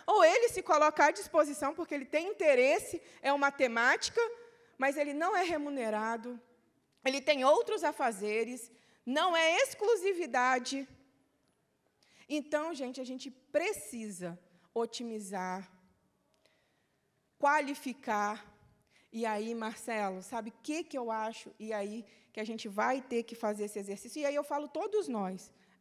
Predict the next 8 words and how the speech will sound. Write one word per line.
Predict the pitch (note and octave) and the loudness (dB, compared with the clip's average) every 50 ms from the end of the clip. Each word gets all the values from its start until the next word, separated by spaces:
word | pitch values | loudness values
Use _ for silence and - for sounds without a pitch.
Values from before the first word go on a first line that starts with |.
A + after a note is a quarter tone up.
| _ _ | _ _
é | _ A3 A3+ | _ -2 0
a | A#3 A3+ | 0 0
luta | A3 G#3+ A3 G#3+ - A3+ | -2 -4 -6 -8 -8 -8
pela | A3+ A#3 A3 G#3+ G#3+ | -6 -6 -6 -4 -4
educação | G#3+ G#3 G#3 - G#3+ G#3 G#3 - G#3 G#3+ | -6 -6 -8 -8 -8 -8 -8 -10 -12 -12
permanente | G#3 - - C4 D4+ D4+ D#4 C#4 C4 B3+ A3+ G#3+ G3+ G#3 G#3 G#3+ - - - - - _ _ _ _ | -8 -4 -2 -2 -2 -2 -2 -2 -2 -2 -2 -4 -4 -6 -6 -8 -10 -14 -16 -18 -20 _ _ _ _
dos | G3+ A#3 A3 - | -8 -8 -8 -6
conselhos. | - A#3+ A3+ A3+ A3+ - F#3 E3 D#3 D#3 F3+ F3 - - - | -8 -8 -8 -6 -8 -8 -8 -8 -8 -10 -12 -16 -18 -20 -20